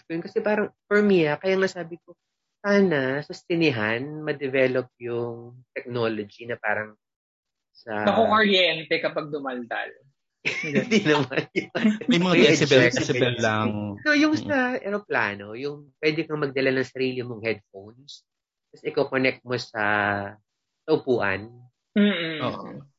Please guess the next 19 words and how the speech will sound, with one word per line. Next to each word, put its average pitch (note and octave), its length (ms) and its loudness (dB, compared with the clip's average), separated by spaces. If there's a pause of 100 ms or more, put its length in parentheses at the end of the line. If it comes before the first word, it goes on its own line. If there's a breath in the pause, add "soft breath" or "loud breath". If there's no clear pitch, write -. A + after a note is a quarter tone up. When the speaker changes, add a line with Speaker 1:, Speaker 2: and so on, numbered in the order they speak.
(240)
Speaker 1:
Diba? C#3 240 2
Para F3+ 240 2
at - 80 -20
least, F#3 320 -10 (640)
oo, E3 320 4
kahit F3+ 200 -2
hindi, F#3 280 -2
hindi E3+ 320 -6
na D#3+ 80 -4
sobrang, C3+ 720 -8 (400)
hindi D3+ 240 -4
na C#3+ 100 2
sobrang B2+ 460 -2
Dolby A#2 520 0
Digital, G#2+ 680 -8
ganyan. G2+ 480 -8
Pero C3 240 0
at A#2+ 160 -6
least, A#2+ 260 -16